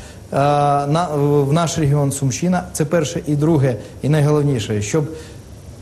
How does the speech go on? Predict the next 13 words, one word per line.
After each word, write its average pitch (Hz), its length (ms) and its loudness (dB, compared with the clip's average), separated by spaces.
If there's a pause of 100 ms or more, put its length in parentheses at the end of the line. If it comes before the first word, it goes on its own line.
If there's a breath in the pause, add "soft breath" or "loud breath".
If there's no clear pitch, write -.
(180)
вона 156 320 0
була 143 300 2
результативна, 135 720 -2
щоб 131 220 -4
за 147 100 2
результатами 151 680 0 (260 loud breath)
цієї 165 280 2
програми 151 680 2
в 131 40 0
дві 139 120 0
тисячі 143 240 0
двадцятому 139 560 2
році 143 420 0